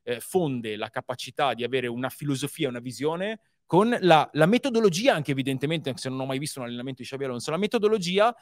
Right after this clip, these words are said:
per arrivare a renderla concreta, e questo è il Bayer Leverkusen di oggi. È, è un avversario che secondo me si incastra bene per la Roma, per quelle che sono le caratteristiche della Roma. Infatti la Roma ha superato la Real Sociedad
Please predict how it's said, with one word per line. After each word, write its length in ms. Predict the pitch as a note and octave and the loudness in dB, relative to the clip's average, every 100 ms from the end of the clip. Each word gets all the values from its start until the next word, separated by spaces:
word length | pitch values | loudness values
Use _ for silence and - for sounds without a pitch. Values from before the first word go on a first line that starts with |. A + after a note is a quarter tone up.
| - - | -20 -2
per 600 | - F3+ F3+ A3 A#3 - _ | 4 4 6 4 4 0 _
arrivare 480 | D#3+ D#3 D#3 A3+ A3 | 2 6 6 8 8
a 240 | E3 E3+ | 6 4
renderla 480 | D#3 D#3+ E3+ F#3 F3+ | 2 0 0 0 -2
concreta, 440 | D3+ C#3+ E3 D3 C3+ | -6 -6 -4 -4 -4
e 40 | |
questo 220 | F#3+ F#3+ | -4 -4
è 40 | F3 | -2
il 60 | |
Bayer 180 | C#3+ B2+ | -2 -2
Leverkusen 520 | B2+ B2 - B2 B2 | -4 -8 -10 -10 -8
di 100 | A#2 | -4
oggi. 360 | B2+ A2 G2+ G2+ _ - _ | -4 -4 -12 -18 _ -20 _
È, 320 | C#3 C3+ D3+ | -8 -4 -4
è 40 | |
un 140 | E3+ G#3 | -2 -4
avversario 640 | A#3 C4+ - D#4+ D4 - | -2 -2 4 4 4 0
che 120 | - G3 | -6 -6
secondo 280 | A#3+ C4 | -2 -2
me 300 | D4+ D#4 - _ _ _ _ _ _ | 0 -2 -4 _ _ _ _ _ _
si 340 | - - - | -6 -2 0
incastra 720 | G#3+ G3 - B3+ - - F3+ E3 | 2 0 2 0 0 -2 0 2
bene 640 | D#3+ G3+ G3+ G#3+ A#3 G3+ _ _ | 2 2 2 0 -2 -6 _ _
per 200 | - D#3+ | -2 0
la 120 | D#3 D3+ | 2 2
Roma, 520 | D#3 E3 E3+ F#3+ F#3+ _ _ _ _ | 2 2 0 -4 -8 _ _ _ _
per 160 | - E3 | -2 0
quelle 180 | F#3+ E3+ | 2 -2
che 60 | |
sono 180 | D#3 E3 | -4 -4
le 80 | D3+ | -4
caratteristiche 520 | D3 C3+ B2+ A#2 A#2 | -4 -6 -8 -8 -8
della 160 | A#2+ A2+ | -6 -6
Roma. 260 | G#2+ G#2 - | -6 -8 -2
Infatti 420 | F3+ E3+ D#3 F3 | -2 2 0 2
la 80 | D#3 | 2
Roma 160 | C#3 | 4
ha 40 | D3+ | 0
superato 380 | - D#3 D3 F3 | 0 -2 2 2
la 80 | |
Real 220 | D#3 D#3 D#3+ | 4 4 2
Sociedad 540 | C#3+ F3+ F3 A#2 | -2 2 2 0